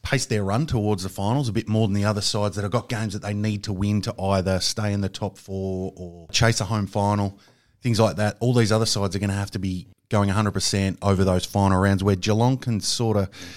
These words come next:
just massage the preparation a little bit more so. So that's why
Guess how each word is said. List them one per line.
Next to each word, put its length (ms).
just 160
massage 540
the 100
preparation 600
a 80
little 160
bit 280
more 260
so. 340
So 320
that's 260
why 480